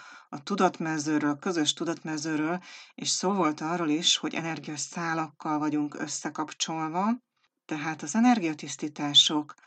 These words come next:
akkor is működnek, hogyha nem vagy jelen személyesen,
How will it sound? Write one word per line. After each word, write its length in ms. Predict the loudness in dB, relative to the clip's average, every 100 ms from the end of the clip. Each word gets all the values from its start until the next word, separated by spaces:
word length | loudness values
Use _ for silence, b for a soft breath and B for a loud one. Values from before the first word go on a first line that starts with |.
| B B B B -8
akkor 320 | -8 -2 2
is 180 | 2 2
működnek, 460 | -2 -4 -4 -6
hogyha 220 | -8 -8
nem 240 | -4 -2 -2
vagy 300 | -2 -4 -4
jelen 320 | -4 -2 -4
személyesen, 1120 | -4 -4 -2 -2 -2 6 6 6 4 2 2